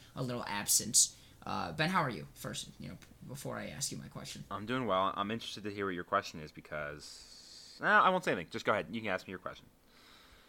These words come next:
Speaker 1: Uh, Trevor and I had a dispute
Speaker 2: Okay,
Speaker 1: about
Speaker 2: let's hear it.
Speaker 1: York peppermint patties. I would like to hear your opinion on York peppermint patties.
Speaker 2: Oh, man.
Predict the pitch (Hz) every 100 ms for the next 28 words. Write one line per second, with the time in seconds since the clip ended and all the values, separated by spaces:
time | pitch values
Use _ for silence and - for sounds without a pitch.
0 | - _ - 175 170 226 247 262 208 208
1 | 156 139 135 - - 175 156 - - -
2 | 82 151 - 135 139 - - - 170 147
3 | 139 120 160 117 107 101 107 127 147 151
4 | 160 135 120 - - 143 107 98 - -
5 | - 98 127 - - - 87 - - -
6 | - - - - - - 135 127 90 -
7 | - 95 120 135 78